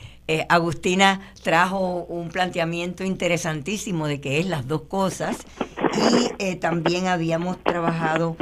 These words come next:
esta distinción entre lo espiritual y lo religioso, espiritualidad y religión. Y estábamos precisamente en uno de los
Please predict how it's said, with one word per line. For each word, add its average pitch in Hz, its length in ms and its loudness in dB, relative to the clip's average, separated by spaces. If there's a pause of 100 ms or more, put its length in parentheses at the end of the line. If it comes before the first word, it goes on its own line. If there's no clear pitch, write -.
(180)
esta 196 320 4
distinción 185 720 -2
entre 175 280 -4
lo 160 80 0
espiritual 151 640 -4
y 175 60 0
lo 170 100 4
religioso, 165 720 0
espiritualidad 160 1120 0 (320)
y 175 200 0
religión. 165 800 0 (520)
Y 226 60 4
estábamos 214 600 0
precisamente 190 1080 -2
en 156 80 -8
uno 160 320 -6
de 170 80 -4
los 165 160 -8